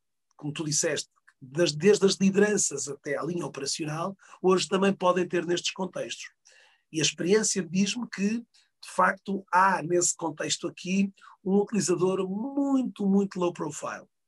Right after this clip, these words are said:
Portanto, um utilizador pouco participador, pouco participante, pouco ativo. E, claro, com isso, obviamente, aqui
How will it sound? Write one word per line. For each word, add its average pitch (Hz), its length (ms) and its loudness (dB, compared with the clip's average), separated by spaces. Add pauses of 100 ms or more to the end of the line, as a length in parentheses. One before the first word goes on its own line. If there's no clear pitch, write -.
(140)
Portanto, 160 240 -6
um 180 40 0
utilizador 175 580 -2 (160)
pouco 202 560 0
participador, 175 960 0 (160)
pouco 202 180 2
participante, 196 720 2 (300)
pouco 185 240 0
ativo. 180 580 -2 (380)
E, - 100 -14
claro, - 320 0 (160)
com 123 200 -12
isso, 156 220 -4
obviamente, 156 420 -6
aqui 160 340 -12